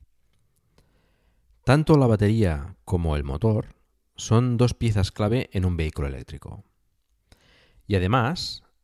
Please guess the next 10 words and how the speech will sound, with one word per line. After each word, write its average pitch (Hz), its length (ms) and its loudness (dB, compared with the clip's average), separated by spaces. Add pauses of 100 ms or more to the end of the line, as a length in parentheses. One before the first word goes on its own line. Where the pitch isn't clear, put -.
(240)
son 113 340 2
dos 107 160 4
partes 117 460 -2
que 92 140 -6
diferencian 95 600 -2
principalmente 95 840 -2 (100)
a 82 100 -4
un 82 200 -2
vehículo 73 380 -6
eléctrico 117 680 -4